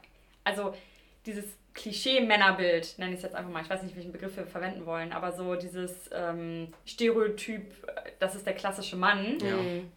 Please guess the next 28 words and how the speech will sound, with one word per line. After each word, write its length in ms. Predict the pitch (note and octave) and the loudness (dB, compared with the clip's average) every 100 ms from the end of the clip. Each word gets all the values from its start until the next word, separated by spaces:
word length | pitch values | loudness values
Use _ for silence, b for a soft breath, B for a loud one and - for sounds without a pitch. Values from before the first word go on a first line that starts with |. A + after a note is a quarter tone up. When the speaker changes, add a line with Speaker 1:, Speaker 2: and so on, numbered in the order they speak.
| _ _ _ - | _ _ _ -14
Speaker 1:
Viele 260 | - C4+ | -4 0
Männer 300 | B3 A3+ G#3+ G#3+ G3 | 4 6 6 4 2
sehen 240 | B3+ A4+ | 4 4
sich 140 | A4 - | 4 2
da 180 | F#3+ | 2
ja 100 | F#3 | 4
eigentlich 340 | E3+ F3+ F3 - | 2 0 -4 -6
gar 220 | E3 E3+ | -2 0
nicht, 180 | E3+ - | -2 -2
aber 180 | F#3 F#3+ | 0 0
die 180 | F#3+ G3 | -2 2
denken, 500 | A3 D4 D#4+ C4+ C#4+ | 4 4 2 0 0
sie 80 | A#3+ | 0
müssen 240 | A#3+ B3 | -2 -2
sich 120 | A3 | -8
daran 180 | - G3+ | -6 -4
orientieren, 600 | F#3+ F#3+ F#3 - C#4+ C4 | -4 -4 -4 0 4 4
Speaker 3:
Ja. 60 | C4+ | 4
Speaker 1:
um 120 | A#3 | 2
als 240 | - F#3+ - - | 0 -2 -8 -4
Mann 200 | G#3 G3+ | 0 6
wahrgenommen 540 | B3 C4+ - F#3 F3 | 8 8 2 -2 -2
zu 120 | - | -6
werden, 220 | E3+ E3+ F3 | -2 -2 -2
obwohl 300 | F#3+ A#3 C#4 | 0 2 2
sie 120 | A3+ | 0
vielleicht, 600 | - G#3+ G3+ G3 G3 G3 | -4 0 4 4 4 0
ähm, 380 | - F#3+ F#3 F3+ | -4 -4 -4 -6